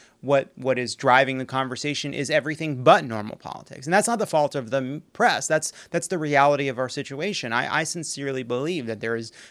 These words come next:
an anti-democratic assault on, uh,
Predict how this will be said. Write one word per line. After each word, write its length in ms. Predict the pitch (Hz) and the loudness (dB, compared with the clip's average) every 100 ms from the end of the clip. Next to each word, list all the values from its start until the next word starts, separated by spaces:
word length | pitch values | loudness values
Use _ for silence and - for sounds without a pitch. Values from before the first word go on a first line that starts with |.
| - | -8
an 140 | 127 | -6
anti-democratic 960 | 131 139 143 131 123 123 - 117 113 - | -2 -4 -4 -4 -4 -4 -2 -2 -2 -6
assault 640 | 120 - - 104 - - - _ _ _ _ | -6 -4 -2 -2 -4 -10 -18 _ _ _ _
on, 560 | - 127 120 117 123 - _ _ | 0 2 2 0 -4 -12 _ _
uh, 240 | 117 50 | -8 -8